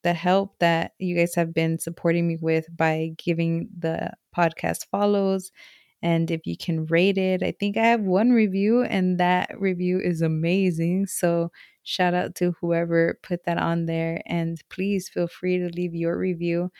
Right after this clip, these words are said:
and, um, tell me anything that you've learned or gained or like or dislike, I guess, even about the podcast and these episodes so far.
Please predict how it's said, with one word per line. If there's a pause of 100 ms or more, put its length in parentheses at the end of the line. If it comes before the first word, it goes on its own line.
(460)
and,
um, (200)
tell
me
anything
that
you've
learned
or
gained
or (480)
like (480)
or
dislike,
I
guess,
even
about
the
podcast
and
these
episodes
so
far.